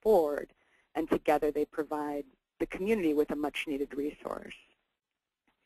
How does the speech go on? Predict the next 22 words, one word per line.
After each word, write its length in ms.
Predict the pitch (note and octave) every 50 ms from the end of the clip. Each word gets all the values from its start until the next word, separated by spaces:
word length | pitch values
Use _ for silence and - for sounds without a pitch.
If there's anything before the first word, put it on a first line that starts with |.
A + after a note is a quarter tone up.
| _ _ _ _ _ _ _ _ _ _ _ _ _ _ _ _ _ _ _ _ _ _ _ _ _ _ _ _ _ _ _ _ _ _ _ _ _ _ _ _ _ _ _ _ _ _ _ _ _ _ _ _ _ _ _ _ _ _ _ -
Parent 380 | - G#3 A3 G3+ G#3+ G#3+ - - -
subsidiary 760 | - F3+ F3+ - - - B3+ B3 C4+ A3+ E3+ D3+ D3 D3 D3 - - -
structure 640 | - C#3+ D3 - - - - D3+ D3+ D#3 D3 D3 - _ -
is 100 | E3+ E3+ -
an 140 | F3 D#3+ -
integration 720 | - F#3+ G3 F#3+ - A3+ - - D#3 D#3 D#3 D#3+ - E3 E3
that 140 | D3+ -
combines 520 | - - F3 E3 C#3+ D#3 D3+ D#3 D3+ D#3 D3+ - - -
some 200 | - F3+ F#3 G3+
of 140 | G3+ G3 F#3
the 80 | F#3 F#3+
partner's 420 | - - E3+ D#3+ - - D3+ D#3 -
administrative 680 | D#3 D3 D#3 D#3 D3+ D#3 D3+ - - - D3+ C#3+ D3+ C#3+ -
functions 480 | - D3 D3+ D3 - - D#3 D3+ D#3 D3 D#3
and 120 | D3 D3
programmatic 600 | - - D3 D3 - D3+ D3 - - - - - - -
services. 580 | - - - - - - - - - - - - _ _ _ _ _ _ _ _ _ - - - - _ _ _ -
So 80 | F3+
the 100 | F3 F3
goal 360 | E3+ - - G3+ A3+ A#3+ A#3+ A#3
with 240 | G#3+ G3+ - D#3+
this 180 | D#3+ E3 E3 F3